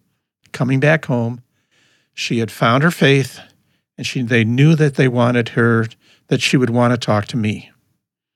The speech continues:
And I thought, "Well, that's very kind of you to give me that information. Thank you." And then they went on to tell me that she was also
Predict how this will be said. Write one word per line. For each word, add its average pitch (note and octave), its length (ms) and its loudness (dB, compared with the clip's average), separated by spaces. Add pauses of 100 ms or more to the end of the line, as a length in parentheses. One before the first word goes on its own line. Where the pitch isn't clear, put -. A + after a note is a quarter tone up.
(1200)
And C#3+ 100 0
I A2+ 120 -2
thought, A2+ 160 -6
"Well, C3+ 80 -12
that's C#3 220 -4
very B2 240 -4
kind B3+ 300 -2
of F3 60 -4
you C3+ 120 -2
to B2+ 80 -2
give C#3 180 -2
me B2 100 -2
that A2+ 200 -4
information. B2+ 520 -4
Thank A3 260 -4
you." - 140 -6 (600)
And B2+ 140 -4
then B2+ 140 0
they B2+ 80 0
went B2 160 2
on B2 120 4
to A#2+ 60 0
tell E3+ 220 0
me D#3+ 120 2
that A#2+ 140 2
she - 180 0
was A#2 200 0
also G#2+ 520 -4